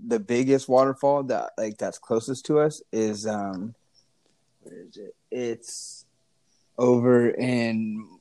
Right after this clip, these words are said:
mm, fuck. I fucked this name up. It's called, it's called Mil-, Mil-, Mil-, uh, Melanoma, Mil-, Mil-, Milamith, Milamith,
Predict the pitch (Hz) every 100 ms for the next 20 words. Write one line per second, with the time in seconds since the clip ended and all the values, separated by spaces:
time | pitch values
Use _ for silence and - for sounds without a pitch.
0 | _ 113 120 117 113 110 - _ _ -
1 | - - _ _ - - - _ _ _
2 | _ _ _ _ _ _ _ _ _ 107
3 | - 117 - 101 - 98 98 95 90 _
4 | - - 113 107 - 95 - 110 104 104
5 | 110 107 - 107 113 107 90 - _ _
6 | _ - _ _ _ _ _ _ _ -
7 | 117 110 110 107 - 107 104 98 92 98
8 | _ _ _ _ _ _ - 117 120 113
9 | 110 107 113 120 131 131 123 117 110 110
10 | 107 85 - 104 104 107 107 120 123 _
11 | - 107 110 113 120